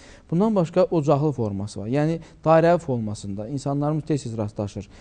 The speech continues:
E, başın tükülü hissəsində, üz də ola bilər, kişilərdə tez-tez rast gəlinir. E, dairəvi formada, müxtəlif formada tamamilə saç tökülməsini,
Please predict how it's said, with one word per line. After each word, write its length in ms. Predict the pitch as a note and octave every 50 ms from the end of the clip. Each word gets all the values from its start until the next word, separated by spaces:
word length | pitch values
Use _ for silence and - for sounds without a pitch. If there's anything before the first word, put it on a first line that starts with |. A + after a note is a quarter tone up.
| - - - _ -
E, 320 | B2 A#2+ A#2 A#2 A2+ B2
başın 280 | C#3+ C3+ - E3+ E3+ D#3
tükülü 220 | E3 - B2 B2
hissəsində, 560 | A#2 - A#2+ A2 G#2 - G#2 G2+ G2+ G2+ G#2+ - -
üz 160 | G3+ F3 D3
də 60 | C3
ola 260 | C3+ B2 A#2 A#2 A#2
bilər, 320 | G#2+ A2+ A2 G#2+ G#2+ A2 B2 - - - - - -
kişilərdə 400 | - - - E3 E3+ D#3+ D3+ D3+
tez-tez 340 | D3 - C#3+ A#2+ B2+ B2 B2
rast 220 | B2+ B2 A#2+ - -
gəlinir. 420 | C3 A#2+ A2+ A2 A2 G#2+ G#2+ - - - - - - -
E, 160 | B2 B2 A#2+ A2+ -
dairəvi 320 | E3+ F3 E3 D3+ D3 D3
formada, 480 | C#3+ - D3 C#3 C3 C3 B2 A#2+ B2 B2
müxtəlif 480 | C#3 C#3+ C3 - D#3+ D#3+ E3+ E3 -
formada 320 | D3 C3 A#2+ A#2+ A#2 A2 -
tamamilə 480 | D#3 D#3+ E3 E3 E3+ F3+ F#3 E3 C#3+
saç 240 | C3 - D#3+ D#3 C#3+
tökülməsini, 640 | - B2+ - - B2+ B2 B2 A#2+ A#2 - B2 B2+ B2+